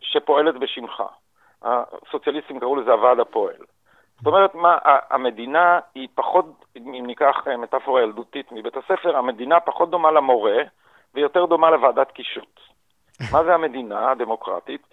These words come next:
Speaker 1: זה, אנחנו, מה זה ועדת קישוט? צריכים לקשט את הכיתה לסוכות. כולם רוצים לקשט את הכיתה. אבל אם כל אחד יעשה מה שהוא רוצה, אז הכיתה לא תהיה מקושטת. אז ממנים ארבעה אנשים שהם ועדת קישוט, והם מחלקים מטלות וביחד מקשטים.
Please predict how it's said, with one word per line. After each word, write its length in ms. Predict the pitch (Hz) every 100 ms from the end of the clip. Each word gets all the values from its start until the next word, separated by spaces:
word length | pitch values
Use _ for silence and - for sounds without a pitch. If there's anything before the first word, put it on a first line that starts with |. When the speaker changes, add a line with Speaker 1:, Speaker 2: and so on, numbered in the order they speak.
| - _
Speaker 1:
זה, 240 | 123 170 190 - 151 131
אנחנו, 280 | 139 139 -
מה 80 | 151
זה 100 | 165
ועדת 260 | 160 139 -
קישוט? 460 | 123 - 120 - _ - - -
צריכים 200 | - 208
לקשט 300 | 196 151 -
את 80 | -
הכיתה 320 | - 143 127
לסוכות. 560 | 123 - - 90 - _
כולם 260 | - 156 202
רוצים 280 | 190 185
לקשט 220 | 180 165 160
את 120 | 160
הכיתה. 340 | - 151 123 120 _ _ _ _ 123
אבל 160 | 147
אם 120 | 214
כל 180 | 208 202
אחד 160 | 190 185
יעשה 180 | 175 180
מה 80 |
שהוא 180 | 175 180
רוצה, 260 | 170 - 196
אז 60 | 165 - -
הכיתה 300 | - 151 156
לא 100 | 151
תהיה 160 | 143 131
מקושטת. 480 | 123 - 101 98
אז 100 | 117 123
ממנים 400 | 143 147 190 185
ארבעה 300 | 147 143 135
אנשים 320 | 123 - 180
שהם 240 | 156 143
ועדת 260 | 131 127 127
קישוט, 380 | 131 - 208 123
והם 240 | 147 165
מחלקים 440 | 160 - 123 143 143
מטלות 440 | 120 120 139 165
וביחד 400 | 123 117 120 131
מקשטים. 460 | 117 - - -